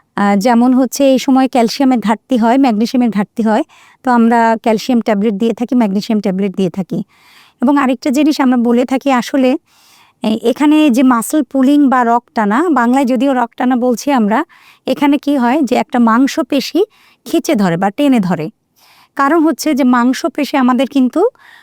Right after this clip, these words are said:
প্রত্যেকটা যে নড়াচড়া চলন, তাতে কিন্তু সব বিপরীতধর্মী কিছু মাংসপেশি থাকে।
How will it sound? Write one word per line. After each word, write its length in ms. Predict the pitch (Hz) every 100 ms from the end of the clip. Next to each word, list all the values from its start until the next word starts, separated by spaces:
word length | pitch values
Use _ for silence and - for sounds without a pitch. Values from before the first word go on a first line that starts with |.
| - _ 269 262
প্রত্যেকটা 640 | - 302 _ 330 - 311
যে 400 | 240 269 269 254 240
নড়াচড়া 720 | 220 233 254 262 262 233 240
চলন, 380 | - 240 220 285 - _ _ _
তাতে 260 | - 247 294
কিন্তু 420 | 285 277 - 392
সব 300 | 370 262 262
বিপরীতধর্মী 720 | 226 269 254 302 247 254 285 302
কিছু 240 | 302 294
মাংসপেশি 580 | 247 202 - 208 208 202
থাকে। 340 | 190 175 196